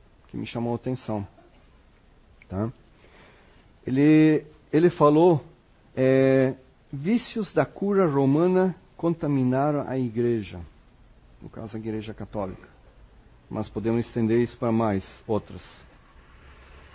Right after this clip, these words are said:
Terrorismo da fofoca, que isso faz com que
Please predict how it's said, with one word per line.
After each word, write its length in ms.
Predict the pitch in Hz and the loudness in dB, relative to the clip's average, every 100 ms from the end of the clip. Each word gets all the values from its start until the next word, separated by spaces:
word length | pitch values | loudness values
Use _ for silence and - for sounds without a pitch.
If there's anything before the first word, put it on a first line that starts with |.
| - - - - - | -20 -20 -20 -20 6
Terrorismo 840 | 180 180 175 147 208 226 214 208 | 10 12 10 6 2 0 2 0
da 160 | 196 175 | 2 0
fofoca, 680 | - 160 - 160 156 - - - - - - - - - - - - _ - - - - - - - - - - - - - - - _ | 0 -4 0 -2 -2 -8 -16 -16 -20 -20 -20 -20 -20 -20 -20 -20 -20 _ -20 -20 -20 -20 -20 -20 -20 -20 -20 -20 -20 -20 -20 -20 -20 _
que 60 | 123 | -8
isso 340 | 113 131 - | -6 -6 -8
faz 340 | 139 131 123 - | -8 -4 -4 -4
com 200 | 127 123 | -8 -8
que 280 | - 131 | -4 -4